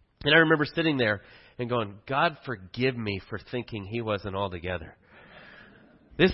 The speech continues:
guy is way smarter than I ever hoped to be, and he had done so much for the church, and it was such a blessing as he pointed us. The Bible is about the mission of God. He is on mission to redeem his creation."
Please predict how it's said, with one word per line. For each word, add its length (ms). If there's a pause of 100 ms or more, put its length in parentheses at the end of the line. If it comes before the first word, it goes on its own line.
guy 220
is 120
way 320
smarter 420
than 140
I 160
ever 240
hoped 300
to 80
be, 180
and 100
he 60
had 140
done 160 (160)
so 180
much 200 (120)
for 100
the 120
church, 360
and 80
it 80
was 140
such 260
a 60
blessing 760 (280)
as 100
he 120
pointed 560
us. 200 (120)
The 80
Bible 560 (180)
is 140
about 320
the 60
mission 360
of 100
God. 440 (840)
He 100
is 180
on 380
mission 480 (100)
to 80
redeem 640 (320)
his 200
creation." 640